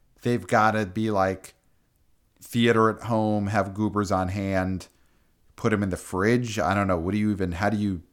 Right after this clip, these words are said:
do you keep a Goober in the fridge or you just keep it out?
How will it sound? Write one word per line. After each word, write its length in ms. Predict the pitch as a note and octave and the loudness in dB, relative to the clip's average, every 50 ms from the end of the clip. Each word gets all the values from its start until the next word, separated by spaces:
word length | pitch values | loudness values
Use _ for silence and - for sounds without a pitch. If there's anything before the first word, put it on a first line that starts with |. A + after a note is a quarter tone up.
| _ _ _ _ _ - - | _ _ _ _ _ -20 -10
do 100 | - A2+ | -4 -4
you 100 | G#2 F#2+ | -4 -2
keep 280 | - - A2+ A2+ A2+ C3 | -2 -2 -2 0 0 0
a 40 | |
Goober 360 | A#2+ B2+ C#3 D3 C#3+ C#3+ D3+ D3 | 0 2 2 0 2 2 2 2
in 80 | D3 | 0
the 60 | D3 | -2
fridge 340 | C3+ - D#3+ D#3+ E3 D#3+ D#3 | -2 -2 0 0 0 0 0
or 80 | C3 A2+ | 0 0
you 100 | G#2 G#2 | 0 0
just 220 | G2 G2+ F2+ - | -2 -4 -8 -6
keep 240 | - - G#2+ - - | -4 -4 -4 -2 -2
it 80 | G2 F#2+ | 0 2
out? 420 | F#2+ F#2+ F#2 E2+ E2+ - - _ | 2 2 2 2 0 -4 -10 _